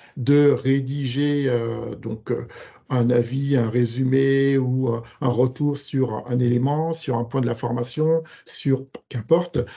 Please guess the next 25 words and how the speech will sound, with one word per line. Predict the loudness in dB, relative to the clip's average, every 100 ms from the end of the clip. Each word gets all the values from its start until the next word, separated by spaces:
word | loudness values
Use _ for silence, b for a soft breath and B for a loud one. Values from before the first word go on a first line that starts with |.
| B 0
euh, | 2 4 2 -2
sur | -4 -4 0
une, | 4 4
euh, | 2 -2 -6 B B
un, | -6 -4
un | -2 -4
sujet | 0 0 0
à |
projeter. | -2 -10 -2 0 0 -2 B B B 4
Et | 6 6
vous | 0
pouvez | -2 -2 0
demander | -2 -2 0 2 2 -2 -6
à, | -4 -4
à | -4 -4
l'intelligence | -4 -4 -6 -4 -6 -8
artificielle | -10 -10 -10 -6 0 0 0 -6 B
ensuite | -14 -4 -4 -4 b b -2
de | 0
prendre | 0 -2 0 0
de | 0 -2
tout | -4 -8
cela, | 0 2 2 -2 B B 0
de | 4
l'analyser, | 4 4 2 2 2 4 2